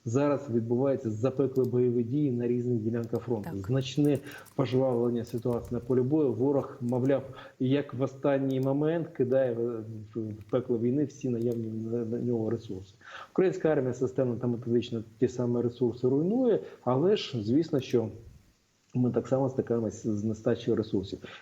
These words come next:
Speaker 1: І ті процеси, до речі, які ми зараз спостерігаємо на території Курської області, я думаю, вони і обумовлені в першу чергу тим, що нам по-, поступово починає бракувати так само ресурсів.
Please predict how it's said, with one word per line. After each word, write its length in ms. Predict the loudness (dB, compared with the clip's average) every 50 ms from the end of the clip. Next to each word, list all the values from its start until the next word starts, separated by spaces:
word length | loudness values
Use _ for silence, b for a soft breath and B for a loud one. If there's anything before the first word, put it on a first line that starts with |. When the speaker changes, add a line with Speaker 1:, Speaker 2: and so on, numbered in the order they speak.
| B B
Speaker 1:
І 40 | -2
ті 120 | -2 2
процеси, 400 | 2 2 2 2 0 2 2 2
до 120 | 4 4
речі, 220 | 4 2 2 2 0
які 180 | 0 2 2
ми 120 | 2 2 4
зараз 240 | 4 4 2 2 0
спостерігаємо 540 | -2 -6 -2 0 0 2 2 2 2 2
на 60 | 0 -2
території 460 | -2 0 0 0 0 2 0 0 0
Курської 320 | 0 -2 -2 -2 -2 0
області, 400 | 0 2 2 2 0 2 0 -2 B B B B B 0
я 80 | 2
думаю, 300 | 4 4 4 4 4 4
вони 300 | 4 4 4 4 2 2
і 40 | 2
обумовлені 580 | 2 2 2 2 2 2 0 0 0 -2 -4 -4
в 80 | -6
першу 300 | -4 -4 -4 -2 -2 -4
чергу 440 | -4 -2 0 0 0 2 0 -2 -4 B B B B B _
тим, 180 | 0 0 0 0
що 160 | -2 -4 -2
нам 260 | 0 2 2 0 0 -2
по-, 100 | -4 -6
поступово 540 | -4 -6 -12 -10 -10 -10 -2 0 0 0 0
починає 420 | -2 -6 -8 -6 -4 -2 -2 -2
бракувати 540 | -2 -4 -6 -4 -4 -2 -2 -2 -2 -2 -4
так 160 | -4 -6 -8
само 320 | -8 -6 -6 -6 -6 -8 -8 -10 -12 -10 -6
ресурсів. 460 | -4 -4 -4 -4 -4 -6 -4 -4 -6